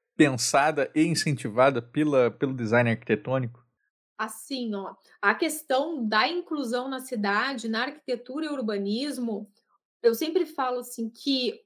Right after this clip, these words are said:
Speaker 2: o resultado que nós enxergamos, ele é a consequência final. Então, aquele banco, aquele desenho,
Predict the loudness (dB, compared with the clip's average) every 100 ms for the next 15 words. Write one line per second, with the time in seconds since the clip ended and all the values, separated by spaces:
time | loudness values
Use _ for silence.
0 | -6 -4 -2 -4 -4 -2 0 2 2 2
1 | 0 -2 -4 -4 -2 -2 0 0 -2 -4
2 | -6 -2 0 0 0 0 2 2 0 -2
3 | -6 -4 -4 -6 -4 -4 -6 -8 -4 -2
4 | -2 -4 -10 _ _ _ -8 -4 0 0
5 | 0 -2 -2 0 0 0 -2 -6 -6 -6
6 | -6 -8 _ -12 -10 -6 0 2 2 4
7 | 2 2 2 0 -4 -6 -4 -4 -6